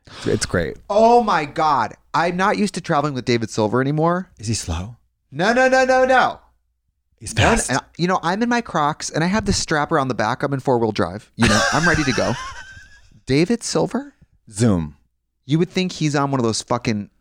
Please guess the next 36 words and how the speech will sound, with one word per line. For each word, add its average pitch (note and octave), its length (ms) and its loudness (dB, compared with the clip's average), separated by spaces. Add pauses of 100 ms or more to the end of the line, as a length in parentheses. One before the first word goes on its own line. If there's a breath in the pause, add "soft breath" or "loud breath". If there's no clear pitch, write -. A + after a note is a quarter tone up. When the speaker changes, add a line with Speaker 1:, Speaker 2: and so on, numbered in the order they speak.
(100)
Speaker 2:
moving B2+ 420 2
p-, - 120 -8
walkways. A2 360 4
Speaker 1:
<sighs> - 300 -4
Speaker 2:
He's G3 300 0
at F3+ 120 -2
the F#3 80 0
airport. D#3+ 300 -2 (420)
We A#3 160 0
are G#3+ 120 4
two - 240 0
and B3+ 80 4
a C4 40 4
half G3+ 300 0 (120)
hours D3 380 0 (100)
early. B2 440 2 (100)
We've C3+ 120 0
already F3+ 180 2
gotten E3 180 -2
through D#3+ 100 -2
security. A#2 540 -2 (600)
David F#3 300 4
is A3+ 180 0
borderline C#3 720 0 (180)
sprinting - 840 -2
Speaker 1:
I A#2 100 0
love G#2+ 200 2
Speaker 2:
to - 60 2
the C#3 60 2
Speaker 1:
it. - 80 -2
Speaker 2:
gate. G2+ 240 -2 (100)
I C3+ 40 0
Speaker 1:
I - 40 0
Speaker 2:
said, A2+ 220 0
Speaker 1:
love F#2+ 300 0
it. D#2+ 180 -12